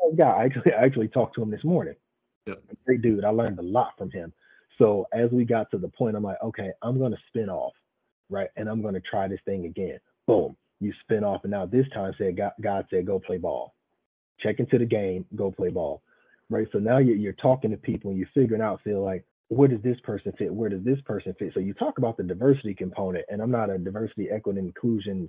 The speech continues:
Speaker 1: specialist, but
Speaker 2: Mm-hmm.
Speaker 1: instinctively, I, I, instinctively, I know the value of it, right?
Speaker 2: Mm-hmm.
Speaker 1: You know, I have some friends that are in D E I, and they can really talk about the mechanics of it, the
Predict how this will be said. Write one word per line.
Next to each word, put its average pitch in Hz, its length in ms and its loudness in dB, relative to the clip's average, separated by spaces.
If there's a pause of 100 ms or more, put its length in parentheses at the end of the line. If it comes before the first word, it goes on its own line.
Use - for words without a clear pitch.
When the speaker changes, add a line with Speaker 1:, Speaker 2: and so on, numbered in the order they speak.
Speaker 1:
specialist, 139 480 2 (480)
but 196 160 4
Speaker 2:
Mm-hmm. 202 200 0
Speaker 1:
instinctively, 92 800 2 (400)
I, 104 200 2 (260)
I, 90 160 -2
instinctively, 113 680 2
I 101 160 -2
know 98 500 -2 (240)
the 107 140 -4
value 87 520 -2
of 80 120 -10
it, - 80 -14
right? 90 240 -6 (440)
Speaker 2:
Mm-hmm. 101 200 -8 (280)
Speaker 1:
You 127 60 0
know, 113 100 4
I 127 100 8
have 135 140 6
some 113 120 -4
friends 110 220 2
that 110 100 0
are 104 140 0
in 98 140 -2
D 104 280 -2
E 98 40 -2
I, 101 240 -2
and 98 120 -2
they 113 260 -2
can 101 140 -6
really 101 260 -4 (100)
talk 104 220 0
about 92 360 -2 (460)
the 107 160 2
mechanics 104 680 0
of 101 180 -2
it, 101 80 -8
the 85 80 -10